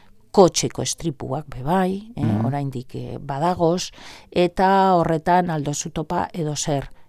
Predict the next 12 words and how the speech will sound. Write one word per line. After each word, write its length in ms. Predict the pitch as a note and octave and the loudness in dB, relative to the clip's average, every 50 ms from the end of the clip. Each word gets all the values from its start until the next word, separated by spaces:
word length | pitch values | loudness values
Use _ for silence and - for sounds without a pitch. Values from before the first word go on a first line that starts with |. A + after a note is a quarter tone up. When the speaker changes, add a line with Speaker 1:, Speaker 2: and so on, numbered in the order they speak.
| - - | -20 -10
Speaker 1:
eta 380 | - E3 D#3 - G#3 G#3+ - - - | -10 -8 -2 2 2 2 2 2 -2
azurrak 720 | G3+ F#3 D#3+ - - - - F#3 E3 E3 D#3+ E3 - - | -6 -6 -4 -4 -4 0 0 0 0 0 -2 -2 -2 -4
apurtu 500 | D#3+ D#3+ - - F3 - E3 - A#3+ A#3 | -6 -4 -2 -4 -4 -4 -2 -4 -2 -2
be 120 | G#3 D#3+ D#3 | -2 -2 0
bai. 220 | D#3 C#3 C3 - - - - - - - - - - | 0 0 0 -2 -4 -12 -16 -16 -16 -18 -16 -8 -6
Ni 60 | F#3+ | 0
gogoratzen 540 | G#3+ A#3+ B3+ B3+ B3 A#3+ A#3 - - A3+ G3+ | 2 4 4 6 6 4 4 4 0 -2 0
naiz 260 | G3 G3 F#3+ F3+ F3 E3+ | 0 0 0 -2 -2 -2
bat, 400 | E3 F#3 A3 C4+ D4+ - - - - - - - - - - - - - | 0 0 0 0 -2 -6 -8 -14 -16 -16 -18 -18 -20 -20 -20 -12 0 2
eh, 960 | G3+ F#3+ F#3 D#3+ D#3 D3 D3 C#3 C#3 C#3 C3+ C3+ C3+ B2+ B2+ B2+ C3+ C3+ C3 - - | 4 6 6 6 4 4 2 2 0 0 0 -2 -2 -2 -4 -4 -6 -6 -8 -10 -8
autotxoke 800 | - - D#3+ F3+ - A3+ A#3 A#3+ - - - G3 F3 - F#3 D#3 | -6 -6 -6 -2 0 0 0 0 0 -2 -2 -2 -2 -2 -2 -2
baten, 640 | D3 C#3 D3 - E3+ E3+ D#3+ D3+ D3+ C#3 C3+ C3+ | -2 -4 -4 -2 -2 -2 -2 -2 -4 -4 -4 -6